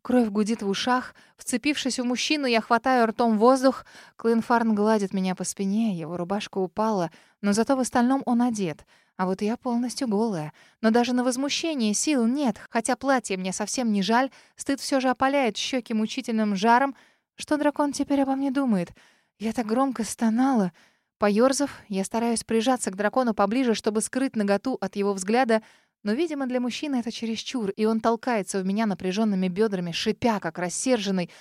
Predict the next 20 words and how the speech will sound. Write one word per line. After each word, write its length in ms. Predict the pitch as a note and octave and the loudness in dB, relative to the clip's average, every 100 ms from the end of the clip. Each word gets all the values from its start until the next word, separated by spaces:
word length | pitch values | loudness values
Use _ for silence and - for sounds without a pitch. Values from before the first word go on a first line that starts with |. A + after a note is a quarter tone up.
| - - _ - | -20 -20 _ -4
но 220 | G3 G3 | -2 -2
очень 400 | - C4 - C4 | -2 -4 -2 -4
соблазнительный 1080 | A3+ C4+ A#3 B3 B3 B3 C4 A3+ F3 F3 F#3+ | -2 -4 -2 -2 0 0 0 -2 -4 0 0
демон. 520 | F#3 G#3+ F3 D3 C#3+ - _ _ _ | 0 0 -2 -6 -12 -18 _ _ _
«Бездна. 520 | - F3 E3+ D#3 D#3 F3+ E3 D#3+ D#3+ | -8 -2 -2 -2 -6 -10 -14 -16 -6
Адель. 480 | F3+ F3+ F#3+ E3+ D#3 - _ _ _ _ | -2 2 2 2 -2 -12 _ _ _ _
Так 200 | - G3+ | -4 -2
ты 120 | - G3 | -2 -4
делаешь 640 | E3+ F#3 G3 G3 F#3+ - | -2 0 2 2 0 -4
хуже. 680 | - - B3+ A3 E3+ E3+ D#3+ E3 D#3+ D#3+ | -8 -10 -8 -6 -4 -2 -4 -8 -12 -10
Я 160 | D#3+ F3 | -6 -2
едва 260 | F#3+ G#3+ | 0 2
держусь. 1040 | G#3 A3+ A3+ G#3+ A3 F3+ D#3+ - - - - - - - | 2 2 -2 -4 -4 -4 -6 -6 -6 -6 -10 -18 -20 -12
Оттолкни 560 | F#3+ - A3 G#3 B3 | -10 0 0 2 2
меня, 220 | A3 F3+ D#3+ | 4 2 0
если 300 | E3 - F3 | -2 -4 -6
ты 100 | F3 | -6
хочешь 380 | G3+ F#3+ F#3+ | -4 -4 -4
остановиться. 1160 | F#3 - - - - F#3+ F3+ E3+ - - - - | -6 -8 -10 -12 -8 -6 -4 -6 -8 -10 -10 -16
Иначе». 760 | - - F3+ F3+ D#3 - F3+ | -14 -8 -4 -4 -4 -8 -10